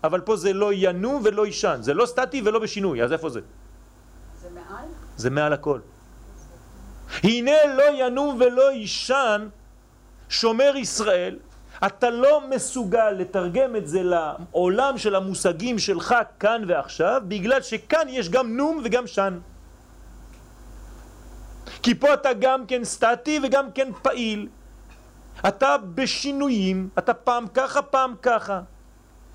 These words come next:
Speaker 1: אצלו אין את הדבר הזה. זה דבר שאתה לא יכול להגדיר אותו, ולכן זה יוד שהיא למעלה מהכל.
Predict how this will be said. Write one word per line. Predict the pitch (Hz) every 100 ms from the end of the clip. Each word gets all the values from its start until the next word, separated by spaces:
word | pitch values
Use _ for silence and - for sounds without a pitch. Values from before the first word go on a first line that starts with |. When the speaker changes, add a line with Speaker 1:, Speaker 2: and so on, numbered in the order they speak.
| - -
Speaker 1:
אצלו | 214 - 262 262
אין | 285
את | 294
הדבר | 247 214 185 165
הזה. | 135 110 95 - - - - - - - - -
זה | 202
דבר | 240 254
שאתה | 247 240
לא | 247
יכול | 247 240
להגדיר | 220 170 160 151 262 269
אותו, | 202 - 117
ולכן | 113 160 214 196
זה | 165
יוד | 190 175 240 277
שהיא | 277 214 208
למעלה | 196 208 214
מהכל. | 190 165 160